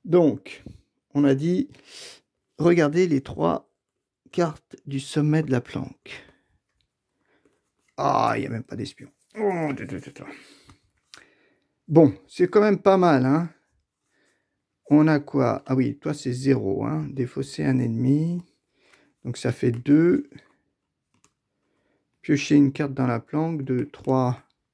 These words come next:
Ça pourrait faire, euh, un. Ah oui, toi, c'est zéro, mince. Retournez face visible tous les ennemis d'une mission. Regardez les trois cartes du sommet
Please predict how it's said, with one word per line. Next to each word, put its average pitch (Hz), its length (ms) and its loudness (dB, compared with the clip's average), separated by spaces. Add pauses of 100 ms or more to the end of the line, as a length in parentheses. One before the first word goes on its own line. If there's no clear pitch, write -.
(1000)
Ça - 100 -20
pourrait 123 220 -8
faire, 113 320 -10 (440)
euh, 110 420 -4
un. 151 260 0 (1300)
Ah 143 60 -6
oui, 131 220 0
toi, - 180 -10
c'est - 180 -18
zéro, 120 420 -8
mince. 127 380 -18 (1400)
Retournez 143 600 0
face 135 240 -6
visible 151 300 -8 (120)
tous 175 400 -10
les 135 300 -4
ennemis 147 240 2
d'une 131 180 0
mission. 147 720 -6 (1700)
Regardez 147 460 0
les 127 180 0
trois 165 300 -10
cartes 143 320 -8
du 131 160 -10
sommet 147 840 -2